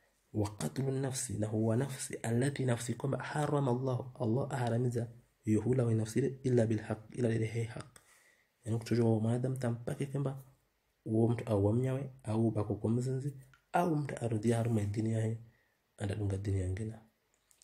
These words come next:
"Wa aklu riba," na mtala riba, ula riba. "Wa aklu mali yatim," na hula mali yatima. "Wa tawalli yawma zahfi," na huva mengo siku ya nkondo.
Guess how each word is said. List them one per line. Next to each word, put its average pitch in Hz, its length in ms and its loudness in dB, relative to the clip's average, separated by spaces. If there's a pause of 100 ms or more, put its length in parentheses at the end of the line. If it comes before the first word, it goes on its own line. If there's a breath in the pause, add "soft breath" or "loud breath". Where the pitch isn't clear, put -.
(100)
"Wa 113 160 -2
aklu 120 300 2
riba," 117 560 -2
na 110 100 0
mtala 104 340 2
riba, 104 260 -6 (160)
ula 104 160 0
riba. 104 220 -2 (1000 soft breath)
"Wa 113 120 -2
aklu 123 300 2
mali 139 560 -2
yatim," 117 460 0
na 110 80 4
hula 110 180 2
mali 117 220 4
yatima. 107 400 0 (260)
"Wa 101 100 0
tawalli 117 560 2
yawma 117 260 0
zahfi," - 500 -8
na 113 100 -6
huva 110 320 -2
mengo 123 380 0
siku - 180 -4
ya 123 80 2
nkondo. 101 320 -6